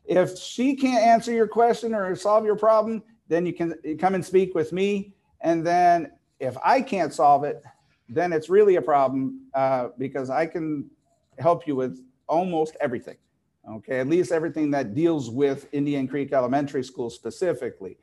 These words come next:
Uh, then you could, I would ask you to go ahead and intro-, uh, uh, bring your concerns to the Board of Education, okay? Um, that's what we're, that's what we're looking for as far as a flow to try to solve problems at Indian Creek.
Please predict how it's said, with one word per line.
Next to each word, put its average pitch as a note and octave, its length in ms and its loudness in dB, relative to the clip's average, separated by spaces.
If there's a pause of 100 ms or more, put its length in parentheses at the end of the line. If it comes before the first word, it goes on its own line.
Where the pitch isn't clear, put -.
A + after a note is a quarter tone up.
(400)
Uh, C3+ 360 2
then D3 200 0
you D#3+ 160 0
could, D#3 220 -2
I C3 140 0
would C3 160 -2
ask C3 300 2
you C#3 220 -2
to B2+ 220 -2
go C3+ 180 -2
ahead C#3 220 -2
and C#3 80 -2
intro-, C#3 380 -4
uh, B2 220 -8 (500)
uh, A#2 160 -8
bring D#3 220 -4
your C#3 120 -2
concerns C3 640 -6
to C3+ 80 -6
the A#2 80 -8
Board A#2 220 -4
of A2+ 120 -6
Education, A2 580 -12 (400)
okay? G#2+ 340 -12 (580)
Um, B2+ 580 0
that's B3 280 2
what - 160 -2
we're, F3 160 -4
that's A#3 280 0
what E3+ 160 -2
we're E3+ 100 0
looking D#3 320 -2
for C3 240 -2
as B2 140 -8
far C#3 220 -2
as C3 120 -6
a B2+ 80 -6
flow D3 460 -2
to B2+ 240 -8
try C3 240 0
to A#2 80 -10
solve A2+ 400 -2
problems G#2+ 420 -6
at G2 80 -8
Indian F#2+ 380 -8
Creek. - 300 -14